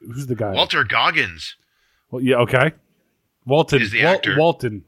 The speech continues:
Speaker 1: Goggins.
Speaker 2: Walton Goggins. Excuse
Speaker 1: Matthias
Speaker 2: me. Yeah.
Speaker 1: Vogel.
Speaker 2: Yeah. And, okay.
Speaker 1: Who doesn't look like I've seen him. Oh, he's in Hateful Eight.
Speaker 2: Oh, he's, he's getting around now. He, this
Speaker 1: Sons of
Speaker 2: guy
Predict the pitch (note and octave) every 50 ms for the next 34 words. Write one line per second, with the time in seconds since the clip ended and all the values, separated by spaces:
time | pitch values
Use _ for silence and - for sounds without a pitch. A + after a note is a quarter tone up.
0 | _ - A2 G#2+ G#2 F#2+ G2 E2+ D#2+ A2 C3+ C#3+ - E3 D#3 C3+ C3 B2 C3 B2
1 | A2 F#2 E2+ - - B2+ A#2+ A#2+ G#2+ C3+ C#3 C#3+ C#3+ C3 F#2+ A2+ A2 B2+ C3+ C3
2 | B2+ A#2+ G#2+ F#2 F2 E2 - _ _ _ _ _ _ _ _ _ _ _ _ _
3 | - G2+ G2 F2+ - - _ _ _ _ _ _ _ _ _ _ _ _ _ _
4 | _ _ _ _ _ _ _ _ _ _ _ _ _ _ A#2+ A#2+ B2 B2 A#2+ B2
5 | - - _ _ _ _ _ - A2+ A#2 - C#3 B2+ A2+ G2+ F2+ - - A2 G#2+
6 | G#2 G#2 G#2 G2+ G2+ G2+ G2+ G#2 G#2 G#2 G#2+ G2+ G#2+ A#2 A#2+ A2 A#2+ A#2 A2+ G2+
7 | A#2 A#2 A2+ A#2 G#2+ F#2+ - - A2+ G#2+ G#2+ A2+ B2 B2+ C#3+ D3+ D3 D3 B2+ C#3
8 | C3 A#2+ C3 C3 A#2 - A#2+ A2 A2 A2+ A2+ A2+ A2+ - - - - - _ _
9 | _ _ _ _ _ _ _ _ _ - C3 C#3+ C#3 B2+ B2+ D3+ F3 F#3 F3 -
10 | - - - G#2+ G#2+ F#2+ B2+ E3 F#3 E3+ D3+ E3+ D#3+ C#3 B2 A2 G#2+ A2 A2+ G#2+
11 | G2 - - F#2+ G#2+ A2+ A#2+ - - A#2 B2+ C#3 C3+ B2 A#2 A#2+